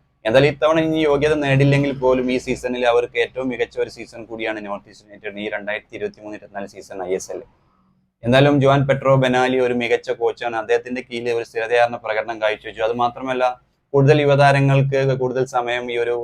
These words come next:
നോർത്ത് ഈസ്റ്റ് യുണൈറ്റഡിന് വേണ്ടി കളത്തിലിറങ്ങാൻ കഴിഞ്ഞിട്ടുണ്ട്.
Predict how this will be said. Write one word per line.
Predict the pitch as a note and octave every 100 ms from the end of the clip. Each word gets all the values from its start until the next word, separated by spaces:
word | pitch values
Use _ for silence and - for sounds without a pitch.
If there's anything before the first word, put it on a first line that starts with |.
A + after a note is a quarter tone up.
| - A2+
നോർത്ത് | A2+ A2+
ഈസ്റ്റ് | A#2 A#2
യുണൈറ്റഡിന് | A2+ A#2 A#2 A2+
വേണ്ടി | A2+
കളത്തിലിറങ്ങാൻ | A2 G#2 A2 A2+ A2 A2
കഴിഞ്ഞിട്ടുണ്ട്. | G#2 G#2 F#2 E2 -